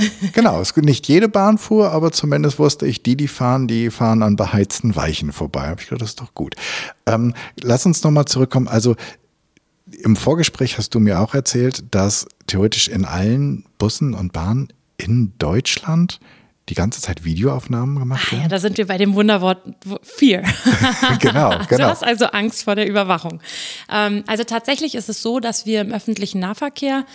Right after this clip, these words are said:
Speaker 1: aus Sicherheitsgründen die Fahrzeuge überwachen. Da geht's aber eigentlich eher darum, den Fahrgast zu schützen.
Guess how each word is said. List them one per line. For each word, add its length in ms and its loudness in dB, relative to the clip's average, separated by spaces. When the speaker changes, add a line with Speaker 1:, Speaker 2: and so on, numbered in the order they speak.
Speaker 1:
aus 200 -2
Sicherheitsgründen 920 -2
die 180 -6
Fahrzeuge 500 -6
überwachen. 520 -8
Da 140 -2
geht's 240 -2
aber 260 -2
eigentlich 380 -4
eher 100 -6
darum, 320 -4
den 120 -6
Fahrgast 380 -10
zu 80 -8
schützen. 480 -8